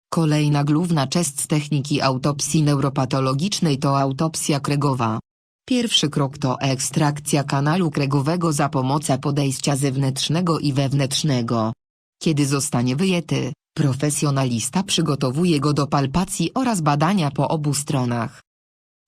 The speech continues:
Następnie pobiera się próbki z kanalu kręgowego.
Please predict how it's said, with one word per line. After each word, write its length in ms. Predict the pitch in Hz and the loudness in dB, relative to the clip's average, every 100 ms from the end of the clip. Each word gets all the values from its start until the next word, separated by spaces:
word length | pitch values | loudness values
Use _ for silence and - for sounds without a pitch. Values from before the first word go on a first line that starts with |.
| - | -2
Następnie 680 | 233 247 - 123 120 143 156 | 0 0 0 0 0 0 0
pobiera 440 | 143 139 143 135 | 2 2 2 2
się 160 | 131 139 | 0 -2
próbki 440 | 170 202 - 143 | -2 -2 -2 -2
z 80 | - | 0
kanalu 500 | 151 147 170 147 127 | 0 2 2 0 0
kręgowego. 800 | 151 139 135 147 123 123 117 | -2 0 0 0 0 0 -2